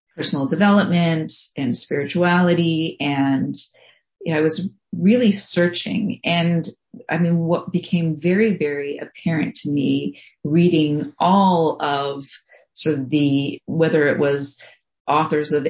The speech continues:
ancient wisdom or modern science, they all said the same thing.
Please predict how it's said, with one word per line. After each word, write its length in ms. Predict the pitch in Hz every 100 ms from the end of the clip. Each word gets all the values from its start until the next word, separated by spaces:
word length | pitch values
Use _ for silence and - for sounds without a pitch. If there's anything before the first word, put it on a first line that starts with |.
| -
ancient 360 | 151 139 143
wisdom 540 | 156 190 175 180 170 170
or 120 | 143
modern 400 | 147 143 143 143
science, 500 | 143 165 165 165 165
they 180 | - -
all 240 | 143 151 156
said 380 | - 135 143 143
the 80 |
same 420 | - - 147 131 123
thing. 500 | 156 - - 196 -